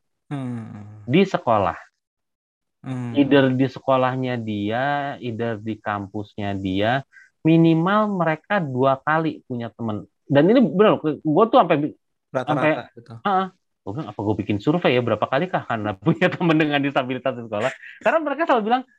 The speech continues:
Speaker 2: "Oh ya, gue pernah sekali punya teman buta waktu, apa namanya, waktu di S D sama waktu S M A, ada teman gue yang pakai kursi roda," gitu.
Speaker 1: Hmm.
Speaker 2: Atau enggak,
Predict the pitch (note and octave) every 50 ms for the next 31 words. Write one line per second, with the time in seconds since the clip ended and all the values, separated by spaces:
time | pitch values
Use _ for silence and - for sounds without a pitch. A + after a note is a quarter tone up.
0 | _ _ - A#3 B3+ C4 B3 G3+ B3 B3+ B3+ A3+ G#3+ A3+ A3+ - G3 - - D#3+
1 | D#3+ E3 F3 G3+ A3 G#3+ - E3+ D#3+ D#3+ D3+ - C#3+ C#3 C#3 E3 F#3 F3 C#3 A2+
2 | G#2+ - _ A#2+ C3 D#3 E3+ C#3+ C#3 B2+ A#2 - _ - A2+ A2 A2 G#2+ G#2+ G#2+
3 | A2 F2 G#2+ A2 - B2 C3 C3 C#3 B2 A2 - - G#2+ F#2+ G2 F#2 G2 - -
4 | C#3 D3 - C3+ C#3 C3+ D3 D#3+ D3+ C3 - - _ _ B2 A#2+ F#2 A#2+ A#2 -
5 | A2+ A2 G#2 D#2 C#3+ D#3+ E3+ - - - _ _ _ _ _ _ A#2 B2+ C3+ -
6 | C#3+ C3+ C3+ C3+ D3+ D#3 D3+ D3 C3+ C#3+ C#3+ - - D3 D3 D3 D3 C#3+ D3 D3+
7 | D3 C3 A2 G#2+ G2 - - E2+ F#2 G#2 G#2 _ C3 B2+ B2 A#2+ A#2+ A#2+ A#2+ A#2+
8 | A#2 A2+ B2+ D3 D#3 D3+